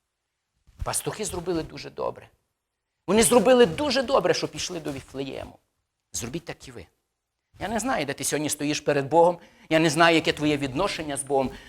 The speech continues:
Але сьогодні ти можеш зробити те ж саме.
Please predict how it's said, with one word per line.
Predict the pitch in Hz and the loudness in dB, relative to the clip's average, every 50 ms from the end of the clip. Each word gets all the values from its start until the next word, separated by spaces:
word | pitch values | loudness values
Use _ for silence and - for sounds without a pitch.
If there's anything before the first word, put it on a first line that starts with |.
| - - | -18 -10
Але | - 151 147 135 | -8 -6 -6 -4
сьогодні | - - - 147 117 143 151 147 139 - 123 110 | -4 -6 -6 -8 -10 -12 -12 -12 -12 -12 -14 -18
ти | _ - | _ -14
можеш | 110 113 110 101 95 90 | -14 -12 -12 -12 -12 -12
зробити | - 98 87 - - _ _ _ _ | -14 -14 -18 -20 -20 _ _ _ _
те | - | -12
ж | - - | -10 -10
саме. | - - - - - _ | -10 -10 -12 -20 -20 _